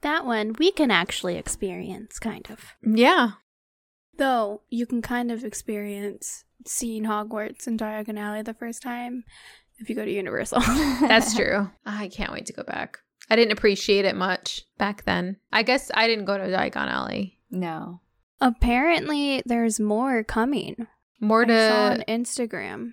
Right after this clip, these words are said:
Speaker 2: Wizarding World?
Speaker 1: Yeah, like, they're adding more to it.
Speaker 2: Ooh, okay.
Speaker 1: There's, <laughs> Universal's gonna slowly just turn into Harry Potter.
Speaker 3: Finally.
Speaker 1: It's like, it's, it's the only profitable part, prof-,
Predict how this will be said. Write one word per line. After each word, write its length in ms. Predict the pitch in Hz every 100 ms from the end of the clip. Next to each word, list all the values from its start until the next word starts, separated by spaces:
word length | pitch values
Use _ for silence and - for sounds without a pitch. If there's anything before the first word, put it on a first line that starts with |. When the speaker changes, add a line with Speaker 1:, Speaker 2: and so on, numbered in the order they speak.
| - 220
Speaker 2:
Wizarding 460 | 214 226 220 214
World? 320 | 202 196 233 320 - _
Speaker 1:
Yeah, 420 | 240 247 214 -
like, 200 | - 220
they're 140 | - 202
adding 380 | 190 196 208 202
more 220 | 165 165
to 220 | - 185
it. 220 | 82 - _ _ -
Speaker 2:
Ooh, 1000 | 262 381 240 190 185 180 180 175 175 175 - 254
okay. 480 | 370 - 254 294 403 - _ -
Speaker 1:
There's, 340 | 214 208 - - _ -
<laughs> 520 | 254 - - - -
Universal's 600 | 247 220 214 208 - 196
gonna 200 | - 202
slowly 340 | 190 214 196 220
just 180 | 220 -
turn 140 | 220
into 220 | 226 220
Harry 260 | 226 226 220
Potter. 320 | - 208 180 - -
Speaker 3:
Finally. 600 | 196 220 247 269 269 285
Speaker 1:
It's 80 | 311
like, 220 | 233 - -
it's, 340 | 226 - -
it's 180 | 220 -
the 140 | 233
only 200 | 226 226
profitable 460 | 226 208 202 190 180
part, 260 | 190 - -
prof-, 340 | - 202 208